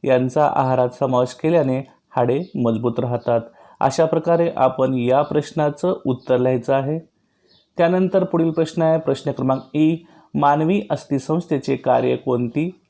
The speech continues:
ते लिहायचे आहेत आपणाला. आता आपण या प्रश्नाचं उत्तर लिहूया. तर शरीराला विशिष्ट आकार हा अस्थिसंस्थेमुळे मिळतो. दोन, अस्थिसंस्था शरीराला आधार देते. तीन,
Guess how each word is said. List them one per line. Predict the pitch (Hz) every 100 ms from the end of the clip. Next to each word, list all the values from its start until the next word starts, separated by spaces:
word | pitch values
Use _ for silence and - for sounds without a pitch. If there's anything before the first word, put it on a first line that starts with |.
| _
ते | 113 113
लिहायचे | 123 127 117
आहेत | 143
आपणाला. | 143 143 147 156 175 - - -
आता | 117 113
आपण | 123 135 131
या | 143
प्रश्नाचं | 151 143 - 143 160
उत्तर | 180 127 - 127
लिहूया. | 123 127 135 156 180 - _ _ _
तर | - 170 _ _ _
शरीराला | - - 160 160 165
विशिष्ट | 156 156 156 202 -
आकार | 143 151 143
हा | 143 143
अस्थिसंस्थेमुळे | 147 - 185 175 160 143 - 131 127
मिळतो. | 127 127 131 147 165 _ _ _ -
दोन, | 139 165 190 - _
अस्थिसंस्था | - 151 - 196 190 170 180 175
शरीराला | - 131 127 127 -
आधार | 127 131 151
देते. | 151 151 156 160 160 - - _ _
तीन, | 165 170